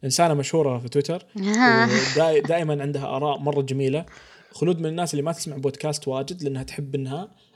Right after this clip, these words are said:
Speaker 1: تعلق أو تضيف على أشياء تقولها. فلو في ناس يسمعونا نفس خلود، تقدرون تكلمونا عشان نستضيفكم بالحلقات،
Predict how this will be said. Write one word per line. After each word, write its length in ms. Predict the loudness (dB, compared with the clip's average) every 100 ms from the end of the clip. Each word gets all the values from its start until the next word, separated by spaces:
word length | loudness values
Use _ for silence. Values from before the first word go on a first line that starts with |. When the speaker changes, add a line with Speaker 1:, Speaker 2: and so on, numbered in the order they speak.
| _
Speaker 1:
تعلق 420 | 0 0 0 -2
أو 160 | 0 0
تضيف 500 | -2 -2 -2 -4 -10
على 140 | -8 -6
أشياء 240 | -4 -4
تقولها. 480 | -2 -4 -6 -10 -18 _ _ _ -8
فلو 760 | 0 2 2 0 -2 -2 -2
في 200 | -4 -4
ناس 220 | -4 -6
يسمعونا 640 | -8 -8 -6 -4 -6 -8 -6
نفس 200 | -4 -4
خلود، 240 | 0 2
تقدرون 460 | 0 -2 -2 -2 -4 _ _
تكلمونا 500 | -6 -4 -2 -2 -2
عشان 240 | -4 -8
نستضيفكم 440 | -8 -10 -12 -8 -10
بالحلقات، 480 | -8 -6 -4 -4